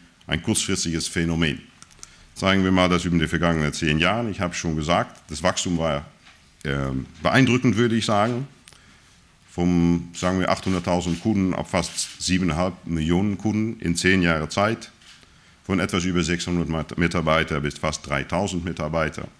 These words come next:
Und zehn Milliarden Geschäftsvolumen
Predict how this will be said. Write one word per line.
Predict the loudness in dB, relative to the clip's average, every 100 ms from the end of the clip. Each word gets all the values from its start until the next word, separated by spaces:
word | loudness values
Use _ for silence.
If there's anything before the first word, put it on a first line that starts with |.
| _ _ _ _ _ _ _ _ _ -20 -8
Und | -4 2
zehn | 4 6
Milliarden | 4 4 2
Geschäftsvolumen | 0 -2 -2 0 2 2 0